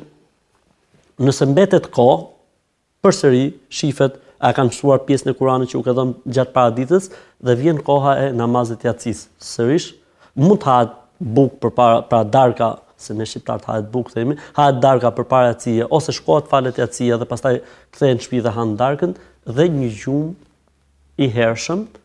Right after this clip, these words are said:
sepse normalisht ka qenë një ditë që ka pas ato harxhimet e energjisë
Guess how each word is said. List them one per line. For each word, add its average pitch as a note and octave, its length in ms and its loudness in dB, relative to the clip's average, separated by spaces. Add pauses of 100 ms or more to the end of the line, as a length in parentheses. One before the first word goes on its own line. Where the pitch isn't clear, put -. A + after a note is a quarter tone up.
sepse - 320 -6
normalisht C3+ 460 -4
ka - 100 -6
qenë B2 260 -6
një A2 100 -8
ditë C#3+ 320 -8 (400)
që C3+ 100 -6
ka A#2 100 -2
pas A#2 260 -4
ato A2 420 -4 (440)
harxhimet A#2 480 -4
e A#2 40 -2
energjisë A2 720 -8